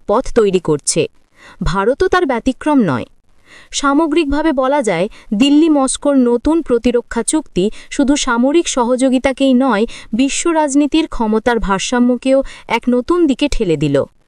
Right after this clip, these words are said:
আর এর মধ্য দিয়ে ভারতের বার্তা স্পষ্ট, যুক্তরাষ্ট্রের চাপ নয়, নিজস্ব কৌশলগত স্বার্থই তাদের সিদ্ধান্তের মূল ভিত্তি।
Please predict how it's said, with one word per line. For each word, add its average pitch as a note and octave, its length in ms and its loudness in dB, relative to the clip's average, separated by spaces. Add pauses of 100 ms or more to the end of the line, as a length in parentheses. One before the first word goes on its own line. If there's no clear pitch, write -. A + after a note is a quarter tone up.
(260)
আর F3+ 160 0
এর B3+ 160 2
মধ্য C#4+ 340 2
দিয়ে C#4 160 2
ভারতের F3 460 0
বার্তা E3 380 0
স্পষ্ট, - 520 -2 (440)
যুক্তরাষ্ট্রের D#4 800 0
চাপ C4 340 -2
নয়, F#3 260 0 (260)
নিজস্ব C4+ 440 0
কৌশলগত D4 680 0
স্বার্থই D4 560 -4
তাদের A#3+ 280 2
সিদ্ধান্তের F#3+ 720 -2
মূল C4+ 260 4
ভিত্তি। D3+ 500 -2